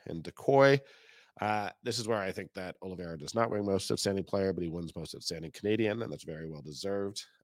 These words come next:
Um, O-line, Jamarcus Hardrick and Dejon Allen. Um, I am going to have to speak to some people about this one. Uh, I, I think Dejon Allen had a pretty great season, though.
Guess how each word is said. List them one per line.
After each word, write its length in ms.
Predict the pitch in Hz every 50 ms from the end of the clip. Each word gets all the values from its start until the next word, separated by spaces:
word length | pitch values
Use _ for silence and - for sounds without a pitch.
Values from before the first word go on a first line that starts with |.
| _ -
Um, 480 | 87 85 85 85 85 87 87 85 87 90 - _ _ _ _ _ _ _ _ _ _ _ _ _ _ _ _ _ _ - - - -
O-line, 720 | 90 104 120 117 - 127 127 - - 135 135 131 139 143 - - - _ - -
Jamarcus 300 | - 85 80 - - -
Hardrick 320 | 104 98 90 95 90 -
and 100 | 98 87
Dejon 320 | 82 78 87 85 85 90
Allen. 380 | 98 110 113 110 110 110 110 104 - _ _ _ _ - - - - - _ _ _ -
Um, 340 | 110 107 98 92 92 82 - _ _ _ _ _ _
I 220 | - 107 107 113 113
am 260 | 107 98 107 117 104
going 220 | 104 92 92 98 -
to 120 | - 107
have 200 | 90 95 82 -
to 120 | - 110 98
speak 280 | - - - - - -
to 100 | - 87
some 160 | - 98 95
people 280 | - 160 156 - 98 87
about 200 | 73 73 65 - _ -
this 180 | 85 - -
one. 280 | - 82 82 82 80 78 - - -
Uh, 240 | 87 87 87 85 - - -
I, 300 | 82 82 85 85 82 - - -
I 60 | 85
think 160 | - 80 67
Dejon 280 | 76 73 73 71 71 71
Allen 220 | 71 71 65 65 69
had 100 | - -
a 40 | -
pretty 180 | _ - - -
great 180 | - - - -
season, 380 | - 80 80 73 80 80 80
though. 240 | 80 80 78 78 78